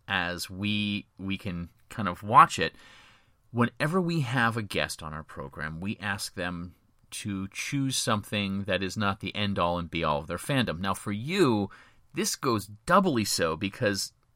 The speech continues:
not only is Doctor Who a part of your fandom, but it's been such a part of your work life as well for such a long period of time. So when you're taking a break from Doctor Who,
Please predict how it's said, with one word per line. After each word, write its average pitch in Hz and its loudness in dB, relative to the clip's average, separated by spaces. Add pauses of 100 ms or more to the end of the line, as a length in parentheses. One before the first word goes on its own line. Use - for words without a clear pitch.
(120)
not 139 4
only 135 0
is 110 -2
Doctor 113 -4
Who 107 -4
a 95 -4
part 107 0
of 87 -6
your 90 -8
fandom, 117 0
but 87 0
it's 85 -6
been 87 -8
such - -4
a 107 -4
part - 0
of 92 -2
your 87 -4 (580)
work 110 2
life 76 0
as 90 -6
well 92 2
for 78 -8
such - -8
a 87 -8
long 80 -6
period 78 -10
of 78 -16
time. 85 -2 (340)
So - -2
when 147 2
you're 131 0
taking 160 0
a 120 2
break 143 4
from 143 0
Doctor 120 4
Who, 82 -4